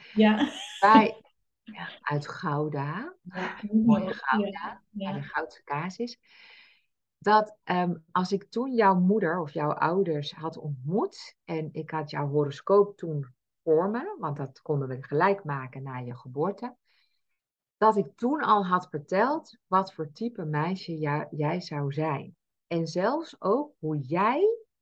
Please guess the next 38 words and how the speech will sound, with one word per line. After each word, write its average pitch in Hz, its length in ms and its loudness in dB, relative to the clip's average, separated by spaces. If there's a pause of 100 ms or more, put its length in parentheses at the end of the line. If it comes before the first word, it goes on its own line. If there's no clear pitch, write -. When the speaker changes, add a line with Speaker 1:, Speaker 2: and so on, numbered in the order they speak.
(400)
Speaker 2:
jouw 170 240 2
jeugd 160 600 0 (360)
gaat 170 320 -4
ervaren. 151 800 -4 (1800)
En 180 100 0
dan 180 100 2
gaan 180 240 -2
zij 160 220 -6
tegen 147 240 -6
mij 147 180 -4
zeggen, 143 460 -10
"Nou, 127 180 0
dat, - 360 -18
dat, 143 300 -6
dat, 127 240 -10
dat, 127 280 -10
dat - 360 -12
is 135 160 -10
niet 147 200 -6
zo. 143 360 -2
En 127 180 -10
wij 123 140 -8
wensen 127 260 -8
haar - 180 -10
het 127 140 -12
beste 156 340 2
en 151 140 -4
we 139 60 -10
gaan 139 140 -12
het 123 120 -14
supergoed 156 580 -6
doen. 156 300 0
En 135 180 -8
dit 127 180 -10
gaat 143 180 -12
ze - 140 -18
echt - 240 -10
niet. 170 220 -6